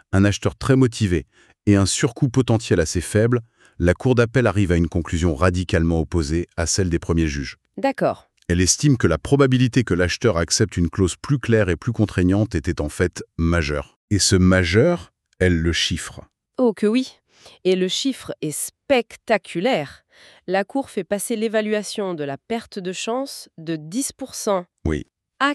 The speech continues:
Speaker 2: quatre-vingts pour cent.
Speaker 1: Quatre-vingts pour cent. C'est un retournement de situation complet. L'indemnisation totale passe donc de cent mille euros à huit cent mille euros. C'est incroyable. Ce n'est plus juste une question de droit,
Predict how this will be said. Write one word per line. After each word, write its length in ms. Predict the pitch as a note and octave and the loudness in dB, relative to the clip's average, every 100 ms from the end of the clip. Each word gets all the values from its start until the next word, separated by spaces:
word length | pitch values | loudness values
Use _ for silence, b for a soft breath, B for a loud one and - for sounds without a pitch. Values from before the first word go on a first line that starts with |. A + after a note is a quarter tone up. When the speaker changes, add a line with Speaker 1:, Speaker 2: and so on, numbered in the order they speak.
| - | -2
Speaker 2:
quatre-vingts 480 | D#4+ D4 - A3+ G3+ | -4 -4 -4 -2 -4
pour 220 | F#3 - | -6 -14
cent. 220 | - G2+ - _ - | -14 -14 -16 _ -4
Speaker 1:
Quatre-vingts 500 | D#3+ D3 C#3 C3 B2 | -4 0 0 2 0
pour 180 | D3+ - | -2 -2
cent. 200 | C#3+ - _ _ B B - | -2 -4 _ _ B B -2
C'est 260 | - B2+ | 0 2
un 60 | B2+ | 4
retournement 560 | A2 C#3 B2+ C3 G3 | 4 4 4 4 4
de 100 | E3 | 2
situation 600 | G#2+ - - D3 - G#3 - | 0 -4 0 0 2 0 -2
complet. 420 | - C4+ - A2+ - B B B | 4 4 4 -4 -6 B B B
L'indemnisation 840 | G2+ C3+ B2+ A#2 A2+ A2+ G#2 G2+ E2+ | 6 6 6 6 6 2 2 0 0
totale 560 | - C3 E3 F3+ G#3+ | 0 0 0 0 -2
passe 300 | - C#3+ A2 | 2 2 2
donc 260 | C3 C3+ F#2+ | 4 4 4
de 160 | E2+ | 0
cent 300 | E2 - E3 | 0 2 4
mille 160 | C#3 G#2 | 4 6
euros 300 | F#2+ A#2 B3 - _ _ | 4 2 -2 -4 _ _
à 100 | F2 | -4
huit 400 | D#2+ E2+ A#2 A3+ | -2 0 2 2
cent 240 | A3+ - D#3+ | 2 2 2
mille 160 | F3+ | 4
euros. 300 | G3 D#3+ B2+ - _ _ - | 4 2 -2 -4 _ _ -6
C'est 220 | F#2+ F2 | -4 -2
incroyable. 560 | E2+ C3+ F#3 C#3 D#2 - b b b b - | -2 -2 0 0 -2 -8 b b b b -8
Ce 140 | G2+ | 2
n'est 100 | C#3+ | 4
plus 240 | B2 G#3+ F3 | 4 0 -2
juste 320 | C#3 G#3 - | 0 -2 0
une 160 | B2+ A2 | 0 2
question 340 | A#2+ - A#2+ | -2 0 0
de 140 | F2 | 0
droit, 420 | E2 D#2+ G2+ F#3+ | -2 -2 0 0